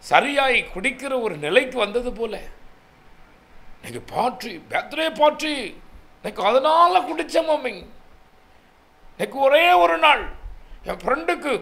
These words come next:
பிறந்த நாள், அதனால வாங்கி கொடுத்து தான் குடிச்சேன். அதுக்கப்புறம்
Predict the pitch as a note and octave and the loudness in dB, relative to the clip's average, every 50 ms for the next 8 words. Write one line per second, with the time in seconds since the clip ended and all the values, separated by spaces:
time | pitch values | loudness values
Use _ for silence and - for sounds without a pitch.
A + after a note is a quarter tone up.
0 | - - - - C#4+ D#4+ D#4+ E4 D#4+ D4 C4 A#3+ A#3+ B3+ C#4+ D4 D#4+ E4 E4 D#4 | -8 -14 -10 -8 -6 -2 2 2 2 2 0 -4 -4 -4 -2 -2 0 2 0 0
1 | D4+ C4+ C#4+ - D#4 C4+ B3 D4 C#4+ C#4+ C4+ C#4+ C4+ - A3 C4 C4 C4+ F#3+ A#3 | 0 0 -4 -4 -6 -6 -6 -6 -6 0 0 0 0 0 -4 -6 -6 -6 -4 -4
2 | B3 A#3 - - - - - - - _ - _ _ _ _ _ _ _ _ _ | -6 -6 -6 -12 -18 -20 -20 -20 -20 _ -20 _ _ _ _ _ _ _ _ _
3 | - - - G#3 B3+ B3+ B3 B3+ - B3+ C4 C4 B3+ - | -14 -12 -10 -10 -6 0 0 2 4 6 6 6 6 4